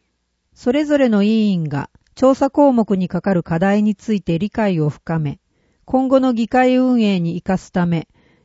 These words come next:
他の自治体の先進的な事例を学びました。宮城県大崎市。議会活動の報告、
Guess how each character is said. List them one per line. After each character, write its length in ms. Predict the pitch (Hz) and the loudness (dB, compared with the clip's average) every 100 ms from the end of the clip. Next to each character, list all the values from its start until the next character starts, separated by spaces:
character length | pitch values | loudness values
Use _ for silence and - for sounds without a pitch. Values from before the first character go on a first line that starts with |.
| _ - | _ -4
他 100 | 262 | 0
の 120 | 240 | 0
自 180 | 180 165 | -2 -8
治 180 | - | -8
体 280 | - 196 190 | -2 0 0
の 120 | 185 | 0
先 260 | 175 233 240 | -2 0 0
進 220 | - 247 | 0 -4
的 240 | 233 233 226 | -2 -4 -2
な 140 | 226 | -2
事 160 | 196 214 | 0 0
例 240 | 214 214 | 2 2
を 80 | 208 | 2
学 280 | 185 185 190 | 0 -4 -2
び 120 | 196 | -2
ま 160 | 180 | -2
し 180 | - - | -6 -10
た。 180 | 151 - _ _ _ _ _ _ _ _ _ _ _ _ _ _ - | -12 -12 _ _ _ _ _ _ _ _ _ _ _ _ _ _ -4
宮 220 | 220 254 | 0 0
城 140 | 269 | -2
県 300 | 247 208 165 - | -2 -2 -2 0
大 160 | 214 | 0
崎 280 | 214 208 208 | 0 -6 -6
市。 300 | - - 127 _ _ _ _ _ _ _ _ _ _ _ _ _ _ _ | -10 -12 -14 _ _ _ _ _ _ _ _ _ _ _ _ _ _ _
議 120 | 226 | -8
会 240 | - 277 285 | 0 0 0
活 280 | 285 277 | -2 0
動 180 | 233 202 | 2 2
の 140 | 160 143 | 2 0
報 200 | 196 196 | 0 0
告、 380 | 190 - 170 | -4 -4 -6